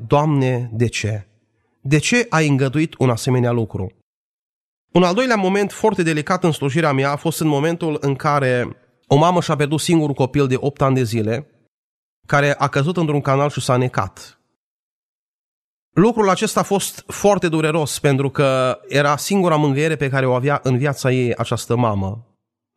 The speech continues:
După ce l-a născut pe acest copil, soțul a părăsit-o, a crescut singură copilul acesta. Și ceea ce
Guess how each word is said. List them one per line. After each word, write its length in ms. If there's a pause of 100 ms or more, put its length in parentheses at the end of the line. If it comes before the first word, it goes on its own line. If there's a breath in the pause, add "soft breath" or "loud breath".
(440 soft breath)
După 280
ce 140
l-a 120
născut 340
pe 80
acest 260
copil, 520
soțul 560
a 80
părăsit-o, 800 (160)
a 120
crescut 380
singură 420
copilul 360
acesta. 580 (580)
Și 260
ceea 220
ce 600